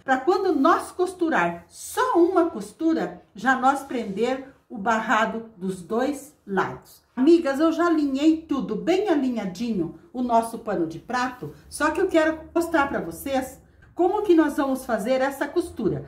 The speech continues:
Porque esta costura, quando nós passarmos deste lado ou deste lado, aqui já está tudo alfinetadinho, tudo passadinho, tudo alinhadinho.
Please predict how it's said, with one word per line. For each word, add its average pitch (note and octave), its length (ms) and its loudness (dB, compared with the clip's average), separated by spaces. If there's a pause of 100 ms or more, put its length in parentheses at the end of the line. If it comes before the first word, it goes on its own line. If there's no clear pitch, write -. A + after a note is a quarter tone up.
(180)
Porque B3+ 300 -4
esta G4 340 2
costura, C#4 480 -2
quando B3+ 300 -4
nós D4+ 280 0
passarmos E3+ 720 -2 (240)
deste E4 480 0
lado F3+ 560 0 (300)
ou C4+ 360 4
deste C#4 580 -2
lado, E3+ 640 -4 (260)
aqui A#3 320 4
já E4 140 4
está D4+ 240 -2
tudo D4+ 340 0
alfinetadinho, C#4 1160 0 (260)
tudo F#4 280 4
passadinho, A#3 840 -4 (240)
tudo F#4+ 240 6
alinhadinho. F4 800 2